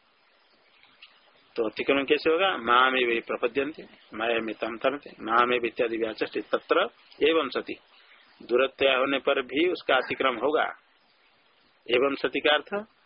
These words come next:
तस्मिन् माया रूपे यथोक्तरीत्या दूरत्वे सति इति यावत्। एवं सति,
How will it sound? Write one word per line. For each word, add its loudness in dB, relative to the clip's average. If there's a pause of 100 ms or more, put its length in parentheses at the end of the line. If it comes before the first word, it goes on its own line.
(220)
तस्मिन् -2
माया 2
रूपे 0
यथोक्तरीत्या -2
दूरत्वे -2
सति -4 (220)
इति -6
यावत्। -8 (220)
एवं 0
सति, -10